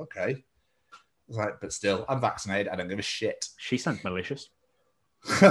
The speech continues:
Speaker 1: She was really lovely, actually. She told me she was, uh, half Maltese.
Speaker 2: Hmm.
Speaker 1: Half Maltese, quarter Irish, quarter Welsh. I was like, "Oh,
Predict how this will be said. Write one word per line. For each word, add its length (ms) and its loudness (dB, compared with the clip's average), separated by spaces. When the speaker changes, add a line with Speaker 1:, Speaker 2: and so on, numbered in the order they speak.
Speaker 1:
She 120 4
was 100 4
really 200 8
lovely, 240 4
actually. 300 -8
She 100 -10
told 160 6
me 60 0
she 100 -2
was, 100 0
uh, 220 8
half 340 2
Maltese. 720 -2
Speaker 2:
Hmm. 140 -2
Speaker 1:
Half 260 2
Maltese, 380 0
quarter 340 0
Irish, 200 0
quarter 240 -2
Welsh. 280 -2
I 40 -6
was 60 -6
like, 120 0
"Oh, 220 -6